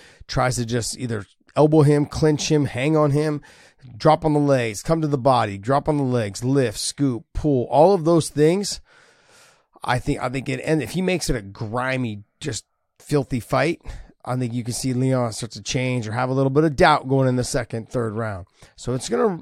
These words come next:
I think we're gonna see however it plays out within the first two and a half to three minutes,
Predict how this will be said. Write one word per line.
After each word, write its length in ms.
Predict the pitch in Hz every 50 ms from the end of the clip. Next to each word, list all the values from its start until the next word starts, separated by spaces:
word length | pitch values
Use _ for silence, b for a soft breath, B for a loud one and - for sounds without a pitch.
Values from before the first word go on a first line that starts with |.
| - - -
I 160 | - 156 180
think 160 | 175 196 160
we're 120 | 160 160 156
gonna 160 | 160 151 131
see 300 | - - - 160 151 131
however 500 | 107 113 143 147 151 151 151 135 147 139
it 100 | 123 -
plays 280 | - - 143 135 120 135
out 160 | 139 143 139
within 220 | 127 113 123 139
the 60 | 135 123
first 360 | - - 139 135 - - -
two 160 | - - 147
and 80 | 139 135
a 40 |
half 240 | 131 135 135 127 - -
to 80 | 120
three 240 | - - - 135 127
minutes, 380 | 127 131 135 139 143 143 -